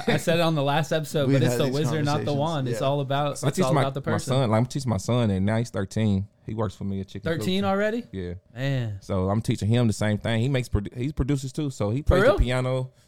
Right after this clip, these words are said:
Speaker 3: drums, trumpet, everything. So I'm just showing him at an early age, like, I'm not keeping you from going to do anything.
Speaker 1: Mm-hmm.
Speaker 3: So he wa-, actually wants to d-, attend T S U in the band. So I'm like, "Okay,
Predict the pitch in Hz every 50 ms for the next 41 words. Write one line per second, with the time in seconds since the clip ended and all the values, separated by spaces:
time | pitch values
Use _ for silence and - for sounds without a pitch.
0 | _ - 101 98 110 117 120 120 117 - - - 123 123 - 120 110 110 117 113
1 | 107 - 117 113 113 110 107 - 110 113 113 110 110 107 - 113 110 113 113 110
2 | 104 101 98 73 95 - - - 104 107 98 92 101 104 113 110 107 101 101 98
3 | 95 90 - _ _ _ _ _ _ _ _ - - 139 185 170 - - - 156
4 | 156 143 139 123 - 113 92 90 107 113 113 107 98 92 82 - 95 92 85 95
5 | 101 117 131 120 107 - 95 95 95 95 92 95 135 127 147 151 151 _ _ _
6 | _ _ _ _ _ - - 110 104 101 101 117 143 156 151 135 123 - 127 139
7 | 139 - 131 120 120 - - 98 101 98 - - 98 - - 135 131 131 123 117
8 | - 120 110 104 98 - - 101 101 98 92 90 87 95 110 117 117 107 104 101
9 | 101 104 - _ _ - - - 101 101 107 107 101 95 95 - - 92 95 95
10 | 95 92